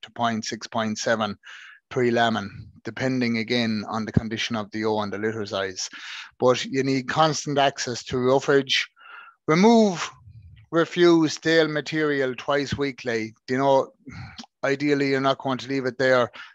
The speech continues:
The freshness of silage, the freshness of feeding the forage as well. If you are feeding,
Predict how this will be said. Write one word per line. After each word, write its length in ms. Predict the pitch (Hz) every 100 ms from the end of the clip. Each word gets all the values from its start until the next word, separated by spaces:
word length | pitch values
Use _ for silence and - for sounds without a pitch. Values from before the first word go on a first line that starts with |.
| _
The 80 | 127
freshness 540 | 147 147 - 143 123
of 80 | 135
silage, 560 | - 131 127 120 113 -
the 80 |
freshness 560 | 127 165 156 156 135 -
of 100 | 135
feeding 300 | 151 143 135
the 60 | 123
forage 420 | 139 135 123 117
as 120 | 117
well. 380 | 120 127 120 110
If 180 | 95 113
you 120 | 120
are 200 | 127 123
feeding, 540 | - 131 120 113 107